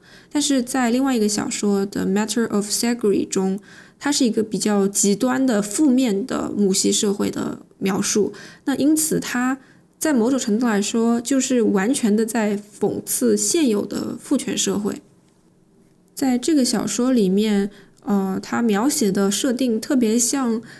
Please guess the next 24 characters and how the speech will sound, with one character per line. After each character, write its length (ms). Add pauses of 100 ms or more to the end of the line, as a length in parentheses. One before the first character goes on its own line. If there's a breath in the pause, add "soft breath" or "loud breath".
(240 loud breath)
D 160
N 240
D 420
一 120
个 240
龙 200
与 60
地 140
下 180
城 320
背 160
景 160
的 100
小 220
说 340
《黑 160
暗 200
精 200
灵 160
三 240
部 140
曲》 240
里 100
面 240